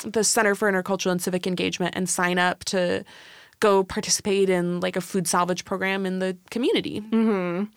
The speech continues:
Speaker 2: Well, I will say that, so when I went through orientation, that was my first backpacking trip ever.
Speaker 1: Me too.
Speaker 2: Yeah, and it was something that I, like, kind of knew about, but never imagined that I would, like, have the skills and resources to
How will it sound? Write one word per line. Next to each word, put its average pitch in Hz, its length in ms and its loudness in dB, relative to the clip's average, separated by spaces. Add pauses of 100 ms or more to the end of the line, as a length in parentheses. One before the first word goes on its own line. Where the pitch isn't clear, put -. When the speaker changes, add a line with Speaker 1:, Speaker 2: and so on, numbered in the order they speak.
(380)
Speaker 2:
Well, 247 120 4
I 254 80 6
will 269 160 6
say 359 240 4
that, 254 420 6
so 202 420 4
when 208 220 2 (120)
I 240 580 4
went 214 200 0
through 208 120 0
orientation, 170 1000 -2
that 165 200 0
was 175 180 0
my 170 140 -2
first 156 360 -4
backpacking - 640 -6
trip - 280 -6
ever. - 120 -4
Speaker 1:
Me 214 100 2
too. 185 280 2 (240)
Speaker 2:
Yeah, 208 400 6
and 185 340 4
it 190 260 4
was 196 160 4
something 214 360 2
that 240 140 4
I, 190 140 6
like, 170 160 2
kind 202 180 2
of 170 100 0
knew 170 240 2
about, 220 420 2
but 165 300 4 (100)
never 190 720 2
imagined 175 640 0
that 156 120 -2
I 147 120 0
would, 151 140 0
like, 143 260 0
have 147 600 -2 (120)
the 147 420 0 (100)
skills 156 600 0
and 156 220 -2
resources 202 840 0
to 160 320 2